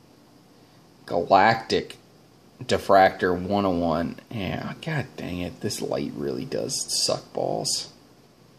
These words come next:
That's too bad. But this card is really beautiful. You see the big old one oh one up there? But yeah, I got this card for twenty dollars and some change.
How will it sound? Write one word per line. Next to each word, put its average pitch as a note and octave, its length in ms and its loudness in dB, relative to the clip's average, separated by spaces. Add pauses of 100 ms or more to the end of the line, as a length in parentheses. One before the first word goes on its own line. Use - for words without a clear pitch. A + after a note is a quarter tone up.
(1080)
That's - 500 0
too - 140 -6
bad. - 320 0 (1500)
But - 160 -8
this C#3 240 6
card F#2 300 8
is - 500 0
really A#2+ 680 6
beautiful. F#2 640 2 (480)
You D3 60 -10
see B2 180 0
the G#2 100 -2 (580)
big B2+ 100 0
old B2+ 180 8
one B2 140 6
oh B2 40 8
one A#2+ 160 8
up A#2 120 4
there? A#2+ 240 8
But G#2 220 8
yeah, A#2 300 8 (680)
I A2 80 2
got B2 140 6
this A#2 160 6
card A2+ 380 8
for G2+ 520 4 (240)
twenty B2+ 240 4
dollars A#2+ 320 8
and G#2 100 0
some G2+ 160 0
change. G2 640 0